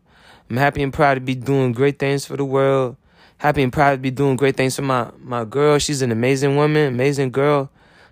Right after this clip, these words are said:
I don't deserve her. You know, she's special. You know, she takes care of a lot of people, and I'm happy to help her take care of a lot of people, man.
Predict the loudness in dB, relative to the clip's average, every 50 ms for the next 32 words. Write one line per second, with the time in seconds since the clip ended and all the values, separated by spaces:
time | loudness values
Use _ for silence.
0 | _ -8 -4 0 2 2 2 2 0 0 2 4 4 4 4 2 2 0 0 0
1 | -4 -8 -16 _ _ _ _ _ _ _ _ _ _ _ _ _ _ _ _ _
2 | _ _ _ _ _ _ -20 -20 -14 -10 -6 -2 0 2 2 2 0 0 -4 -4
3 | -4 -2 2 2 2 2 0 -4 -8 -8 -6 -4 -2 2 2 2 2 2 0 -4
4 | -8 -10 -6 -2 -2 0 0 2 2 2 2 2 2 2 2 2 0 -2 -4 -6
5 | -6 -4 -2 0 2 2 2 2 0 2 2 0 0 2 2 2 2 2 2 0
6 | -2 -2 0 0 0 2 2 0 2 2 2 2 2 2 0 -2 -4 -8 -8 -6
7 | -6 -4 -4 -2 -2 -4 -4 -8